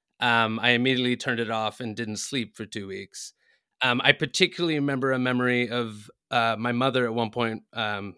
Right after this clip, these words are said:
after, uh, she divorced my father, was dating a psychologist. And I remember having a call in fifth grade about Child's Play. And I was so freaked out that I was not sleeping.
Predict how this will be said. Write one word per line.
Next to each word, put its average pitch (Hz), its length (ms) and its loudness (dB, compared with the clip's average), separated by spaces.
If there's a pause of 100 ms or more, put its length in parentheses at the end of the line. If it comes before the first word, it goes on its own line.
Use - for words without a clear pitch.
after, 110 680 -4
uh, 110 200 -6
she 123 140 -10
divorced 110 300 -6
my 110 100 -6
father, 120 300 -4
was 110 140 -6
dating 110 220 -4
a 104 40 -6
psychologist. 131 960 -6
And 123 120 0
I 127 40 4
remember 139 260 0
having 135 220 0
a 117 80 -2
call 143 480 0
in 107 100 -6
fifth - 220 -6
grade 120 260 0
about 98 200 -10
Child's 120 500 -2
Play. 95 500 -10 (640)
And 123 280 4
I 120 140 4
was 113 220 -2
so 123 380 -2
freaked 117 420 -8
out 113 420 -4 (580)
that 110 300 2
I 113 100 0
was 107 380 -6
not 117 280 -4
sleeping. 110 800 -4